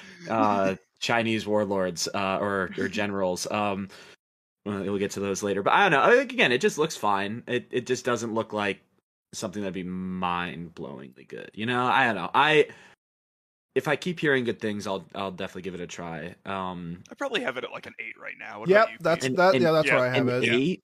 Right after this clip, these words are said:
Speaker 1: Really?
Speaker 2: Yeah.
Speaker 3: Yeah, 'cause,
Speaker 2: No,
Speaker 1: That
Speaker 2: yeah,
Speaker 3: yeah,
Speaker 2: no,
Speaker 3: yeah, yeah,
Speaker 2: it,
Speaker 3: yeah.
Speaker 2: it's good.
Speaker 3: Yeah, it's, it's
Speaker 2: The
Speaker 3: solid.
Speaker 2: first
Speaker 1: Is it
Speaker 2: episode, I think, is the weakest, but, like, it does a good job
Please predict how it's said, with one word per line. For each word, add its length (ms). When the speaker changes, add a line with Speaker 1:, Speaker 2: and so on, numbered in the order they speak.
Speaker 1:
Really? 400
Speaker 2:
Yeah. 80
Speaker 3:
Yeah, 180
'cause, 220
Speaker 2:
No, 60
Speaker 1:
That 260
Speaker 2:
yeah, 60
Speaker 3:
yeah, 0
Speaker 2:
no, 120
Speaker 3:
yeah, 20
yeah, 320
Speaker 2:
it, 60
Speaker 3:
yeah. 60
Speaker 2:
it's 100
good. 340
Speaker 3:
Yeah, 180
it's, 160
it's 140
Speaker 2:
The 80
Speaker 3:
solid. 200
Speaker 2:
first 120
Speaker 1:
Is 60
it 60
Speaker 2:
episode, 580
I 80
think, 240
is 100
the 120
weakest, 640
but, 180
like, 220
it 160
does 240
a 80
good 320
job 480